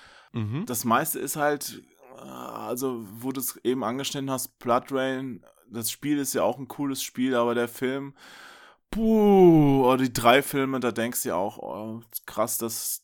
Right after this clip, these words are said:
Speaker 2: dass diese Schauspieler so schlecht spielen können, ja, oder, oh, hier, Far Cry, Alter, also Uwe Boll ist ja schon mal eine Prüfung, aber mit Till Schweiger in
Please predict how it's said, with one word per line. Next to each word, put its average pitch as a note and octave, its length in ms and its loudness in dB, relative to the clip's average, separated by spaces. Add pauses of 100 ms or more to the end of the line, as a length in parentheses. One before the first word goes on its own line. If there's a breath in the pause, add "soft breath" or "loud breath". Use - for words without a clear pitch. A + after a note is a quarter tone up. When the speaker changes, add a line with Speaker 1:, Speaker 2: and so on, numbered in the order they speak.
(140)
Speaker 2:
dass A2 240 -6
diese A#2+ 280 -8
Schauspieler A2+ 680 -6
so G#2+ 140 -10
schlecht A2 300 -10
spielen A#2+ 380 -8
können, A2 320 -12
ja, G#2+ 180 -10
oder, A#2 280 -2 (500 loud breath)
oh, G#2+ 180 -8 (160)
hier, C#3 300 -6
Far C#3 380 -8
Cry, B2 440 0 (160)
Alter, C3 1120 -6 (300 loud breath)
also B2 320 -2 (600)
Uwe D#3 240 -2
Boll C#3+ 300 4
ist C#3 200 0
ja D3 100 -2
schon C#3+ 200 -4
mal C#3 80 0
eine C3 120 -2
Prüfung, C3+ 520 -4
aber A#2+ 240 -4
mit B2+ 240 -4
Till D#3 240 -2
Schweiger D3+ 760 -4
in A2 200 -12